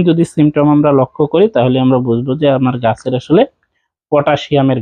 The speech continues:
ঘাটতি আছে বা পটাশের ঘাটতি আছে। এই জানলাম আমরা যে আসলে ঘাটতি হলে, পটাশিয়ামের ঘাটতি হলে কি হয়?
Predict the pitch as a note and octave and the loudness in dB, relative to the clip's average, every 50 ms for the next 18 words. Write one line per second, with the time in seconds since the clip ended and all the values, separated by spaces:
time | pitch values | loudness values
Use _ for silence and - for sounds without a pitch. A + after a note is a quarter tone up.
0 | - - - A2+ G#2 _ _ - G2 F#2+ F#2+ F#2 - - F#2+ F2+ - _ _ _ | -6 -8 -6 -6 -6 _ _ -2 0 0 0 -2 -4 -6 -8 -8 -8 _ _ _
1 | _ _ _ - B2 A#2 - - A#2+ A2+ - A#2+ A#2 - - G#3 - - - - | _ _ _ -4 -4 -4 -2 -2 -2 -2 0 0 -2 0 0 -2 -2 -2 -8 -20
2 | - - _ _ _ - - C#3+ A2+ G2+ - - G2+ G2+ F#2+ - - - G2+ - | -20 -20 _ _ _ -6 -2 -2 -2 -2 -2 -2 -2 -2 -2 -4 -8 -16 -16 -16
3 | _ _ _ - F3 G3 G#3 G#3 G3 F#3+ G3+ G#3 G#3+ G#3 G3+ F#3+ G3 G#3 G3+ G3+ | _ _ _ 0 2 2 4 2 2 2 2 2 2 2 2 0 0 0 0 0
4 | G3+ G#3 G3 G3 F#3 - - G3+ G3+ G3+ G#3 - _ _ _ - _ _ - - | 0 0 0 0 -2 -2 -2 0 0 2 0 -2 _ _ _ -20 _ _ -10 -6
5 | B2 A2+ A#2 C#3 C3 - - - F#3+ F#3+ G#3 - - C3 B2 D3+ D#3 E3 E3+ E3 | -4 -2 0 -2 -2 -4 -2 0 0 2 2 0 0 0 0 0 2 0 0 -2
6 | - C3+ B2+ - C#3+ - - E3 D3+ D#3+ E3 D#3 C3+ A#2 A2 A2 - _ - D3 | -2 -2 -2 -2 -2 -2 -2 0 2 2 2 0 0 -2 -2 -4 -4 _ 0 0
7 | C#3+ D3+ D3+ F#3+ G3 - - B2+ B2 B2 C#3+ D#3 G#3+ | 2 2 2 0 -2 -2 -2 0 2 2 2 2 0